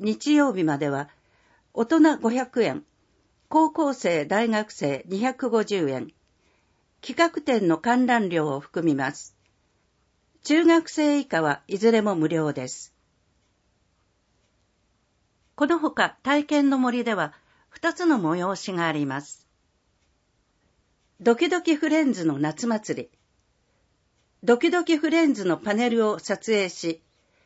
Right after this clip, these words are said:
Instagramへ投稿、および博物館公式アカウントをフォローした方に、オリジナル缶バッジをプレゼント。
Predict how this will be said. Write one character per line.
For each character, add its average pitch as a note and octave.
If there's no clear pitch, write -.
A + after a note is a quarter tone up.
Instagram D4+
へ D3+
投 G3
稿、 F3
お D4+
よ C#4+
び D3+
博 B3+
物 F4
館 G3
公 C#4
式 C#4+
ア B3
カ C4+
ウ A#3
ン D#3+
ト D#3
を C#3
フ -
ォ C4+
ロ B3
ー D#3
し -
た E3
方 E3
に、 D3
オ A#3
リ D4
ジ D4+
ナ D#4+
ル D#4
缶 D4+
バ C#4+
ッ G#3+
ジ F#3+
を D3+
プ -
レ G#3+
ゼ E3+
ン B2+
ト。 -